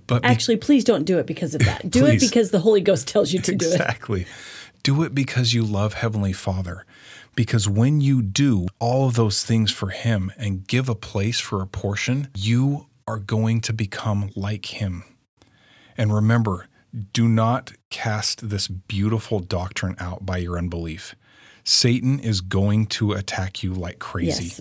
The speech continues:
Speaker 2: please be prepared. Keep that shield up because you guaranteed will be attacked.
Speaker 1: And just know that, that when he attacks you, it means you're on the right track.
Speaker 2: Yeah.
Speaker 1: And,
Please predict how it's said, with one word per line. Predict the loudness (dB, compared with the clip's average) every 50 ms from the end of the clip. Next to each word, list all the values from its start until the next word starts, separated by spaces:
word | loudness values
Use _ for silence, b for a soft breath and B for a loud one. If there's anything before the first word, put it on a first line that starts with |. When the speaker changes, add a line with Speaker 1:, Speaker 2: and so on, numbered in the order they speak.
| -14 -14
Speaker 2:
please | -4 0 2 2 2 0
be | 0 -2 -2 -2
prepared. | -2 -6 -6 -4 -2 -2 0 0 -2 -4 -6 -8 -18 _ _ -8
Keep | -2 -2 -2 -2 -2
that | -4 -4 -4 -4 -6
shield | -4 -2 0 0 0 0
up | -4 -4 -6 -8
because | -8 -8 -2 0 0 0 0 -4 -6 -12 -16 -18 _ _ _ _ _ _ -8
you | -6 -2 -2 0 0 0 -2 -2 2
guaranteed | 2 2 2 2 0 0 -2 -4 -6 -6 -6 -8 -10 -16 _ _
will | -4 -4 -4 -2
be | -4 -4 -4
attacked. | -4 -6 -10 -14 -14 -16 -16 -18 -18 -18 _ _ b b b b b b b b b b b
Speaker 1:
And | 0 0 2
just | 2 2 2 2 2
know | 2 2 2 0
that, | -2 -2 -4 -6 _ _ _ _ _ -8
that | -4 -2 -2 -4 -4 _ _ _ _ _ _ _ _ -8
when | 0 2 4 4 4
he | 4 4 4 2
attacks | 2 2 0 0 0 0 0 0
you, | 0 0
it | 0 -4 -4 2
means | 2 4 4 4 4
you're | 2 2 4 4
on | 4 4
the | 4
right | 4 2 2 0 -2
track. | -2 0 0 0 0 -4 -8 -8
Speaker 2:
Yeah. | -6 -6 -8 -8 -12 b b b b b b b b b b b b b 0
Speaker 1:
And, | 2 4 4 4 2 0